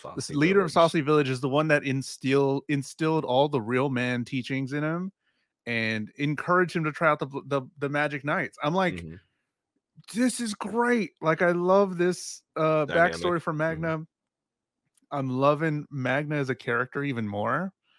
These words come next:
Speaker 1: Um, and in this episode, uh, whenever they discover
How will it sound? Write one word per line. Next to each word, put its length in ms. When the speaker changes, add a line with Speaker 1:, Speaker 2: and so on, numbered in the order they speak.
Speaker 1:
Um, 640
and 200
in 120
this 180
episode, 760
uh, 460
whenever 380
they 160
discover 1040